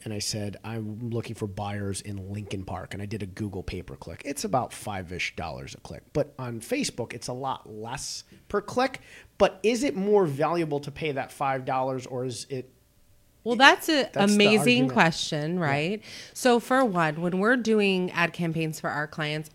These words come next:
Speaker 2: our goal is five cents a click to
Speaker 1: Wow.
Speaker 2: put things into <laughs> perspective. Now, with that being said, my challenge in our organization is s-,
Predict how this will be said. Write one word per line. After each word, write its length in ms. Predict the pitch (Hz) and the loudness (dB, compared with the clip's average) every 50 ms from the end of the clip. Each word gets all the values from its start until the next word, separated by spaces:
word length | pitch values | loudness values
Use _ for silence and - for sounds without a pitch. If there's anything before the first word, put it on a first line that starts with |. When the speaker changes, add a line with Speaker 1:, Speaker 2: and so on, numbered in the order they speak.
| - 165 | -6 -4
Speaker 2:
our 100 | 170 165 | -4 -4
goal 460 | 165 147 170 151 151 156 170 185 - - | -4 -2 -2 0 0 0 -2 -2 -4 -4
is 160 | 170 - - | -6 -8 -6
five 300 | - - 151 143 139 135 | -4 -4 -2 -2 -2 -6
cents 400 | - - - 147 135 135 123 - | -6 -4 -4 -4 -4 -4 -6 -6
a 80 | - 123 | -10 -10
click 400 | - - 156 - - - - - _ - - - | -8 -8 -8 -8 -8 -14 -18 -20 _ -20 -14 -4
to 100 | - 208 | -2 2
Speaker 1:
Wow. 140 | 180 185 208 | 6 6 6
Speaker 2:
put 80 | 190 156 | 6 6
things 240 | 214 208 202 175 | 6 6 4 4
into 260 | 190 196 190 - - 240 | 4 4 2 2 2 -2
<laughs> 0 | |
perspective. 800 | 220 208 214 180 - - - 156 139 - - - 151 - 147 - - - - - - | 2 2 2 2 0 -2 -2 -2 -2 -2 -6 -12 -12 -12 -12 -16 -20 -20 -20 -8 -2
Now, 320 | 226 247 262 311 302 262 214 | 4 4 6 6 6 4 4
with 180 | 214 214 208 | 4 2 2
that 200 | - 196 190 - - | 2 0 0 0 0
being 260 | 208 202 185 180 175 | 2 2 2 0 -2
said, 500 | 175 - - 226 226 190 160 160 160 175 - - - - - _ _ _ - | -4 -2 0 2 2 4 2 2 -2 -4 -12 -16 -20 -20 -20 _ _ _ -4
my 420 | - 190 190 190 190 196 214 233 254 | 0 2 4 4 6 6 6 4 2
challenge 720 | 247 - 202 180 165 160 151 151 151 151 156 160 156 - - _ _ _ _ _ _ _ _ _ - | 2 0 0 0 0 0 -2 -4 -4 -4 -4 -4 -6 -8 -12 _ _ _ _ _ _ _ _ _ -8
in 280 | 147 185 185 175 180 - | -4 -2 0 0 0 2
our 300 | 165 190 196 208 208 170 | 2 4 4 4 4 2
organization 720 | 175 170 156 156 151 143 156 147 143 - - 160 151 151 | 0 -2 -2 -2 -2 -2 0 -2 -2 -2 -2 -4 -4 -4
is 500 | - - 156 156 151 151 147 143 - - - _ _ _ - | -4 -4 -4 -2 -2 -2 -4 -4 -8 -12 -16 _ _ _ -14
s-, 180 | - - - | -12 -12 -12